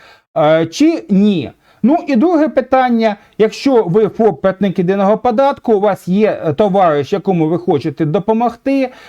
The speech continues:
чи може, маєте ви право, як фоп, платник єдиного податку, надати,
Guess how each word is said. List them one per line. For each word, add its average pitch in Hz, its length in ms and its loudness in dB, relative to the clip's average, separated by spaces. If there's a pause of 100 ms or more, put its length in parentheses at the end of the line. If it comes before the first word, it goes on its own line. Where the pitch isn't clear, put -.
(100)
чи 208 160 0
може, 233 300 2
маєте 208 400 0
ви 180 120 0
право, 185 340 2
як 180 200 -2
фоп, 190 260 -2
платник 185 340 -2
єдиного 202 380 0
податку, 240 640 -2 (340)
надати, 202 800 0